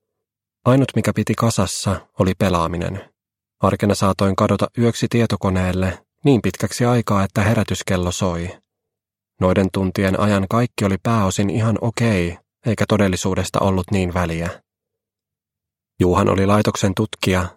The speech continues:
ja piti yhden kurssin, joka käsitteli tietokonepelien tarinankerrontaa. Hän teki väitöskirjaa ja tuli paikalle kuluneessa Asteroids-pelin paidassa.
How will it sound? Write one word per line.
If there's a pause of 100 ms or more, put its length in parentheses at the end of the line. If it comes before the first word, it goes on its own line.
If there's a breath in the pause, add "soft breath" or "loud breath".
(140)
ja
piti
yhden
kurssin,
joka
käsitteli
tietokonepelien
tarinankerrontaa. (760)
Hän
teki
väitöskirjaa (260)
ja
tuli
paikalle (100)
kuluneessa
Asteroids-pelin
paidassa.